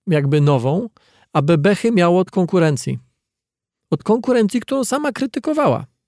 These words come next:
Co więcej, n-, w trakcie programów, e, takich,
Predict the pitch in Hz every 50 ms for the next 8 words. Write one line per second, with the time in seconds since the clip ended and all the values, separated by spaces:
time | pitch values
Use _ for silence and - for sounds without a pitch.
0 | _ _ _ _ _ _ _ _ _ _ _ _ _ _ _ _ _ _ _ _
1 | _ _ _ _ - - 170 156 180 254 311 359 339 - - 139 127 131 - -
2 | 180 - _ _ _ - - 147 151 156 156 160 160 156 160 - - - - -
3 | - _ _ - 175 202 240 220 - - - 175 156 147 - - 139 156 156 139
4 | 143 156 175 202 208 202 196 196 190 175 - - - - - - - 143 147 147
5 | 147 147 151 151 - 156 147 - - 175 170 151 - -